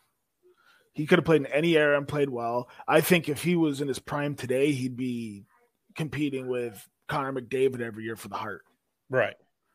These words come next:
Speaker 1: You know, one of those types of players. And he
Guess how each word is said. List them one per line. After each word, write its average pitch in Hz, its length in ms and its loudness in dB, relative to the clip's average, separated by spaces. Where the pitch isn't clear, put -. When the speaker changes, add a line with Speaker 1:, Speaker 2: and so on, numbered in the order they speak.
Speaker 1:
You 123 100 -8
know, 107 180 -8
one 151 260 0
of 135 100 -4
those 143 340 4
types 117 300 -6
of 104 80 -10
players. 95 640 -10
And 104 400 -10
he 127 540 -2